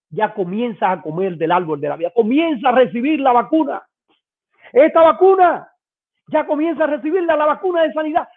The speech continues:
solamente con creer. Comienza a recibir las hojas del árbol. No tienes que esperar llegar al cielo, ya puedes comenzar a comer. Ella sigue diciendo,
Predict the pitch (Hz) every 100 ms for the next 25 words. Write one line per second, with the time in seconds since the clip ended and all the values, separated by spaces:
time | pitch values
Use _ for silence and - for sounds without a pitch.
0 | _ _ _ 262 262 247 269 262 - 233
1 | 233 247 269 262 _ _ _ _ _ _
2 | _ _ _ _ _ _ _ 277 254 311
3 | 285 269 220 254 302 392 - 302 285 262
4 | 302 285 294 220 _ _ _ _ _ _
5 | _ 285 302 302 285 262 269 254 294 262
6 | 277 294 208 302 254 185 302 294 247 190
7 | _ - 277 277 277 254 214 285 277 269
8 | 302 294 277 _ _ _ _ _ _ _
9 | 240 277 294 302 269 226 311 269 240